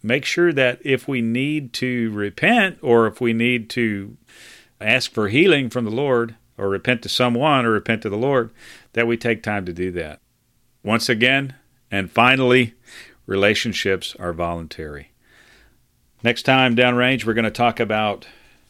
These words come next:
valuing relationships, loyalty, and betrayal. Ooh, yes. Sounds like fun stuff, doesn't it? Well,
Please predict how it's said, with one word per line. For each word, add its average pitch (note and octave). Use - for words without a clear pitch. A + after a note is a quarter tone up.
valuing A#2+
relationships, F#2+
loyalty, G2
and F#2+
betrayal. F2
Ooh, G#3+
yes. -
Sounds A2+
like F2
fun F2+
stuff, E2
doesn't F#2+
it? B2
Well, D#3+